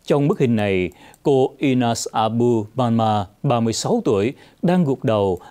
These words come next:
và ôm chặt thi thể của đứa cháu gái có tên là Sally,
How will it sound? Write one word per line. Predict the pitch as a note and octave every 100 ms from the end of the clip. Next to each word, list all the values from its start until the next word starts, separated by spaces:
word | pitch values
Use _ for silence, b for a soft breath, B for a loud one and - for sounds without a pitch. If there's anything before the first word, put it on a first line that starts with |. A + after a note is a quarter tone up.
| B
và | A2+ A2 G2+ -
ôm | E3 D#3
chặt | - - -
thi | D3
thể | C#3 A2 F#2 G#2
của | - G2+
đứa | A#2+
cháu | C#3 C#3+
gái | B2 A#2+ B2 F#3+ -
có | D#3+
tên | D3
là | B2+ F#2+
Sally, | - - C3 B2+ B2